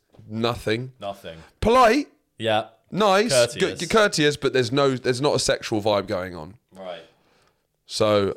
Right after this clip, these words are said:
Speaker 1: I don't know. I'll, I'll, I'll get back to you with more to see, you
Speaker 2: Yeah,
Speaker 1: know.
Speaker 2: well, go and have a, it's, go and
Speaker 1: And
Speaker 2: have another
Speaker 1: also,
Speaker 2: appointment.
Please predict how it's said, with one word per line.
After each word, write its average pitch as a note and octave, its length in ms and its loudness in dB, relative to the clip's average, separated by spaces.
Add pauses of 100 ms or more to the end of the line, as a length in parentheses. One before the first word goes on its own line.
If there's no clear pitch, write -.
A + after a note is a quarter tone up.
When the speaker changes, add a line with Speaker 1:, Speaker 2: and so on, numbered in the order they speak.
Speaker 1:
I B2+ 80 4
don't C#3 140 2
know. A2 180 2
I'll, C3+ 240 2
I'll, D#3 240 4 (600)
I'll F3 80 2
get E3+ 260 0
back E3+ 220 0
to B2 140 -4
you G#2+ 100 4
with G2+ 140 -4
more G2 380 -6 (100)
to A2 100 -10
see, G2 280 -4
you F#2 120 -12 (160)
Speaker 2:
Yeah, G3+ 220 0
Speaker 1:
know. F#3 60 -4
Speaker 2:
well, G3+ 280 0 (340)
go A3+ 140 0
and A3 80 -4
have G3+ 140 0
a, D#3+ 100 -6 (160)
it's, E3+ 220 -8
go F3+ 100 -2
and F#3 100 2
Speaker 1:
And F#3+ 60 0
Speaker 2:
have - 20 -4
another A#3 180 4
Speaker 1:
also, A#2 380 4
Speaker 2:
appointment. E3+ 240 -4